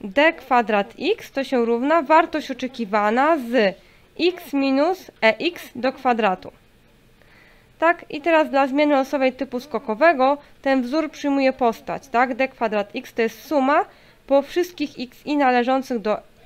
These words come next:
S X, X I minus E X do kwadratu razy P I. Zaraz zobaczymy, jak ten wzór pracuje w zadaniu.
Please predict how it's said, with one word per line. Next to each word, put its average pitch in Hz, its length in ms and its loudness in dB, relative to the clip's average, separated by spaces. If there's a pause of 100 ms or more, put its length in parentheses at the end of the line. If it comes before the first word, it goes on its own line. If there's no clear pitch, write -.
(180)
S 220 260 -2
X, - 320 -8 (680)
X 349 340 0
I 269 240 0 (220)
minus 233 480 0
E 226 160 0
X 240 260 -6
do 226 160 -2
kwadratu 277 720 0
razy 233 340 0
P 208 220 -4
I. - 140 -14 (540)
Zaraz 285 340 2
zobaczymy, 233 520 -2
jak 220 160 0
ten 214 160 -6
wzór 208 240 -8
pracuje 202 580 -4
w 185 60 -12
zadaniu. 175 420 -6